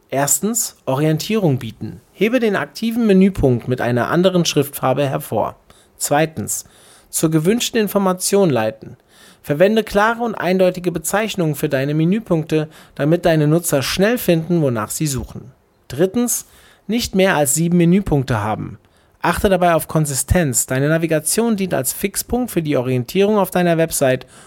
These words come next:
und sollte immer an derselben Stelle zu finden sein. Auch mit einer Suchfunktion kommen deine Nutzer schneller ans Ziel und haben ein gutes Nutzererlebnis.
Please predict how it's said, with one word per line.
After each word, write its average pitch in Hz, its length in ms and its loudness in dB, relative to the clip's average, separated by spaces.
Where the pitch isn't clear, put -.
und 139 80 -4
sollte 135 260 4
immer 240 440 4
an 185 100 4
derselben 135 400 2
Stelle 117 320 -2
zu 180 160 -2
finden 156 420 -2
sein. 98 340 -8
Auch 233 180 2
mit 247 120 -2
einer 202 260 2
Suchfunktion 160 800 0
kommen 156 260 -4
deine 143 200 0
Nutzer 180 380 0
schneller 165 340 0
ans 156 260 -4
Ziel 214 260 -2
und 127 260 0
haben 165 260 0
ein 127 200 -4
gutes 196 360 -2
Nutzererlebnis. - 1000 -6